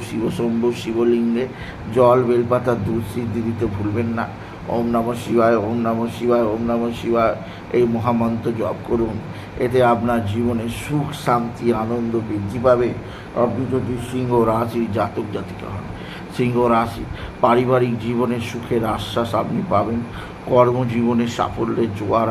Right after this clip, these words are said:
আছে এবং আপনাকে নতুন নতুন যোগাযোগ আসবে, আপনি যদি সিংহ রাশি হন। সিংহ রাশি আজকের দিনে আপনি বিশেষ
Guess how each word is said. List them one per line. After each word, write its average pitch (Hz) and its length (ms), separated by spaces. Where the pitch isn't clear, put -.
আছে 107 220
এবং 131 200
আপনাকে 120 400
নতুন 123 280
নতুন 123 260
যোগাযোগ 113 420
আসবে, 101 280
আপনি 110 180
যদি 113 180
সিংহ 113 220
রাশি 98 360
হন। - 160
সিংহ 123 200
রাশি 113 340
আজকের 113 380
দিনে 117 200
আপনি 104 180
বিশেষ 120 240